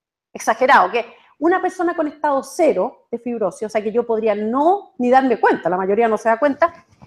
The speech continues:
multiplica ese año por punto setenta y siete, o sea, equivale a punto setenta y siete años de vida.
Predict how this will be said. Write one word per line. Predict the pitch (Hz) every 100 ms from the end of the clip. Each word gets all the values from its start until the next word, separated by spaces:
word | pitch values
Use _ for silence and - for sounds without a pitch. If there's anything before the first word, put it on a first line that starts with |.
| _ _ _
multiplica | 247 285 285 226 330 370
ese | 359 302
año | 330 349 427 466 - _
por | - 254
punto | 294 294
setenta | 302 254 247 226
y |
siete, | - 233 -
o |
sea, | 185 220
equivale | 226 220 240 247 -
a | 208
punto | 254 247
setenta | 262 208 196 196
y |
siete | 185 254 254 269
años | 269 262
de | 247
vida. | 180 160